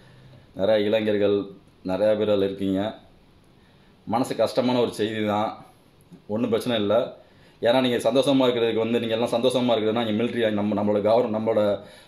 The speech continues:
நம்மளோட பட்டாளம் அங்க நிக்குது. அதான் நம்ம, நம்ம இங்க, நம்ம இங்கெல்லாம் சந்தோஷமா இருந்துக்கிட்டு பாட்டு போட்டு பின்னாடி குதூகலம் அடிச்சுக்கிட்டு இருக்கோம். So, அவங்க சந்தோ-, அவங்க,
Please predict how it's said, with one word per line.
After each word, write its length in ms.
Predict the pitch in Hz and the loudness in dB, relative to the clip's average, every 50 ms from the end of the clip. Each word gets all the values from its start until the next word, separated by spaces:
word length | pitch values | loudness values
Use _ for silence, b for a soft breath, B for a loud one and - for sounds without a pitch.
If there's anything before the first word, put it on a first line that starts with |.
| B | B
நம்மளோட 340 | - 101 107 110 107 107 104 - | -6 -4 -2 2 2 2 2 2
பட்டாளம் 260 | 110 107 - 139 135 | -2 0 2 2 2
அங்க 180 | 127 113 107 104 | 2 0 0 -2
நிக்குது. 480 | 101 95 104 113 101 92 - - - - _ _ _ - | -2 -2 -2 -2 -2 -2 -4 -6 -12 -20 _ _ _ -8
அதான் 140 | - 104 120 | -2 0 0
நம்ம, 160 | 131 127 117 | 0 0 0
நம்ம 200 | 117 113 113 120 | 0 -2 0 0
இங்க, 100 | 120 117 | -2 -2
நம்ம 340 | 117 - 101 107 113 110 117 | -2 -4 -4 -4 -2 -2 -2
இங்கெல்லாம் 360 | 113 117 123 120 120 117 117 | 0 0 0 0 0 -2 -2
சந்தோஷமா 240 | 120 107 127 117 117 | 0 0 0 0 0
இருந்துக்கிட்டு 280 | 110 104 107 110 107 101 | 0 0 0 -2 -4 -4
பாட்டு 320 | - - 113 117 117 110 | 0 0 0 0 0 -2
போட்டு 220 | 101 104 107 104 | -2 -2 -2 -2
பின்னாடி 560 | 113 - 117 113 117 113 110 110 110 107 101 - - - | -2 -6 -4 -2 -2 -2 -2 -2 -4 -4 -6 -6 -8 -4
குதூகலம் 280 | 120 127 123 117 110 | 0 0 2 2 2
அடிச்சுக்கிட்டு 260 | 104 95 95 101 92 | 0 -2 -4 -6 -6
இருக்கோம். 320 | 95 98 95 92 82 - - _ - _ _ _ _ _ _ _ _ _ _ _ _ _ _ _ _ _ _ _ _ _ _ _ _ _ _ _ _ _ _ _ _ _ _ _ - | -4 -4 -4 -6 -8 -12 -14 _ -20 _ _ _ _ _ _ _ _ _ _ _ _ _ _ _ _ _ _ _ _ _ _ _ _ _ _ _ _ _ _ _ _ _ _ _ -14
So, 240 | - - 127 101 107 | -4 0 0 2 2
அவங்க 320 | 123 143 151 143 139 131 | 2 2 2 2 0 2
சந்தோ-, 200 | 131 135 135 135 | 2 2 2 2
அவங்க, 600 | - 110 123 127 131 135 135 135 135 139 139 - | 2 2 2 2 2 4 4 4 4 4 2 0